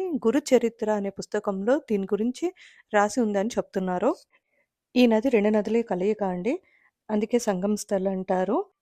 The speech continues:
భీమా మరియు అమర్జా నది సంగమం. సంగమ స్థలాన్ని భక్తి స్థాన్గా చెప్తున్నారు ఇక్కడ. ఈ నది స్నానం ఎంతో పవిత్రమైనది అని ఇక్కడ పురోహితులు చెప్తున్నారు. ఇక మూడవది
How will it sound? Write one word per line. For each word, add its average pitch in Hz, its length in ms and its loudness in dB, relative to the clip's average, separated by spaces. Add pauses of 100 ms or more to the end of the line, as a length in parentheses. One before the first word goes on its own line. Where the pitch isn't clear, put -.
(140)
భీమా 240 320 6
మరియు 233 340 4 (460)
అమర్జా 233 420 4
నది 214 300 0
సంగమం. 185 600 0 (440)
సంగమ 269 380 6
స్థలాన్ని 202 460 0
భక్తి 226 300 2
స్థాన్గా 226 440 2
చెప్తున్నారు 185 600 -2
ఇక్కడ. 170 300 -10 (640)
ఈ 294 100 6
నది 247 260 6
స్నానం 240 380 2
ఎంతో 202 280 2
పవిత్రమైనది 208 880 2
అని 208 220 -2 (380)
ఇక్కడ 226 160 4
పురోహితులు 208 640 2
చెప్తున్నారు. - 580 -8 (920)
ఇక 247 140 4
మూడవది 240 580 8